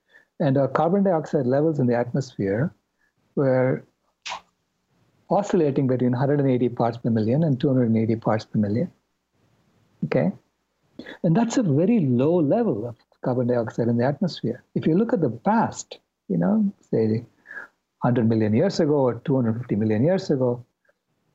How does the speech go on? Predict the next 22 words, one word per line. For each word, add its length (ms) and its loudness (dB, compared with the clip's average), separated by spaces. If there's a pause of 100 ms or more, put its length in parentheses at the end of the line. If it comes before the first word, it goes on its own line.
we, 160 2
we 340 2
have 380 2
evidence 540 0
that 180 -2
the 60 0
carbon 340 0
dioxide 380 0
levels 340 0
in 80 2
the 60 2
atmosphere 580 -2
were 400 0 (600)
much 400 2
more, 300 -2 (720)
like 240 -4
thousands 560 0
of 140 -6
parts 200 -4
per 140 -4
million. 320 -2 (2750)
So 360 0